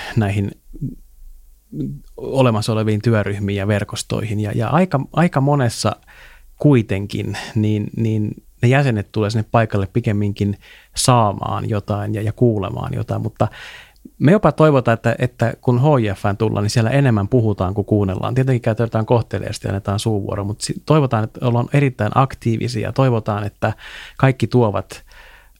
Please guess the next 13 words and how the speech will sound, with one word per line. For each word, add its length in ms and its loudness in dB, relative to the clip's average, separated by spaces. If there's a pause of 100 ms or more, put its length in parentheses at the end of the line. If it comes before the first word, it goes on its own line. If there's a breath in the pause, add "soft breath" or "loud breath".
(120)
uusia 380 4
ajatuksia 560 0
ja 140 0
asioita 480 0
ja 140 0
käytännön 540 0 (440 loud breath)
tilanteita 560 0
sinne 260 -4 (260)
yhteisesti 500 -2
pohdittavaksi. 840 -4 (580 loud breath)
Ja, 180 6 (520)
ja 100 4
tota, 440 2